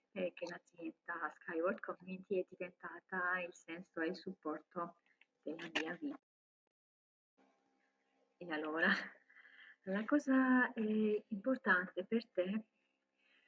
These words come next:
eh, che ci sia un prodotto reale che puoi visitare, toccare, sentire la sua velocità e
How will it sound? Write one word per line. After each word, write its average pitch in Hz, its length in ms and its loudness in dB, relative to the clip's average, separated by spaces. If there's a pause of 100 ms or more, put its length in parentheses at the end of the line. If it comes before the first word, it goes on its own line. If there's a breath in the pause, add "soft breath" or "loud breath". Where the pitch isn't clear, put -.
(140 soft breath)
eh, 196 340 0
che 254 320 0
ci - 160 -12
sia 185 240 0
un 196 80 0
prodotto 214 920 0
reale 240 680 0
che 220 160 0
puoi 214 220 0
visitare, 202 800 -2
toccare, 190 580 -2
sentire 202 640 -2
la 190 160 0
sua 196 180 -4
velocità 196 760 0
e 208 260 -2